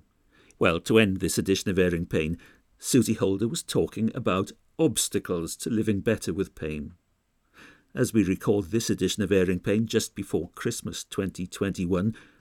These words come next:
there couldn't be a better time to talk about obstacles, as the Omicron variant of the coronavirus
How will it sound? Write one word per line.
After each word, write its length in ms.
there 140
couldn't 440
be 240
a 80
better 480
time 360
to 100
talk 320
about 260
obstacles, 800
as 340
the 280
Omicron 600
variant 480
of 220
the 200
coronavirus 840